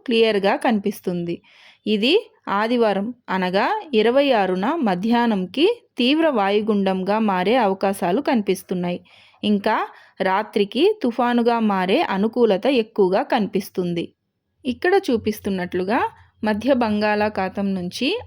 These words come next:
ఆంధ్ర కోస్తా వైపు వరకు ఈ తుఫాను పయనించే అవకాశాలు కనిపిస్తున్నాయి. ఇంకా రాబోయే వీడియోలో వర్షాలు,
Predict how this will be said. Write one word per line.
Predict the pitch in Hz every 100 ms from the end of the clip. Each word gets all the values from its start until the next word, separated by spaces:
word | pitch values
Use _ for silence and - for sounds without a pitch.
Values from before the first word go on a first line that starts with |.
| -
ఆంధ్ర | 214 214 240 247
కోస్తా | 240 208 - 190
వైపు | 180 175 175
వరకు | 185 175 175 - 370 427 - - -
ఈ | 311
తుఫాను | 320 226 214 196 190 285
పయనించే | 214 202 208 190 - 254
అవకాశాలు | 202 190 190 196 185 214
కనిపిస్తున్నాయి. | 302 240 202 196 - 175 170 185 - - - - -
ఇంకా | 208 202 247
రాబోయే | 349 208 196 220 226
వీడియోలో | 208 196 190 185 180 302 208 - -
వర్షాలు, | - - - 208 190 202 392